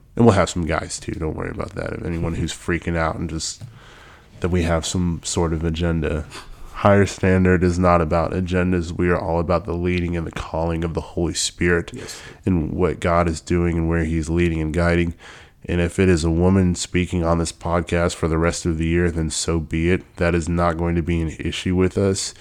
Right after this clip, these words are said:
Speaker 2: Right.
Speaker 1: We will celebrate it just as much as if it was a man on here, because this is kingdom. This is not man versus woman,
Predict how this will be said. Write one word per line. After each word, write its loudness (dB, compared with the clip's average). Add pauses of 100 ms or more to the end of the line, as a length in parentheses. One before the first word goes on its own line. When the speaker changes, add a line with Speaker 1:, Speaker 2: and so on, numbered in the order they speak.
Speaker 2:
Right. -8
Speaker 1:
We 6
will 4
celebrate 2
it 4
just -2
as -8
much 0
as -2
if -2
it 0
was -2
a -2
man 2
on 2
here, 2
because 0
this -2
is -4
kingdom. -2
This -4
is -2
not 0
man 0
versus -2
woman, 0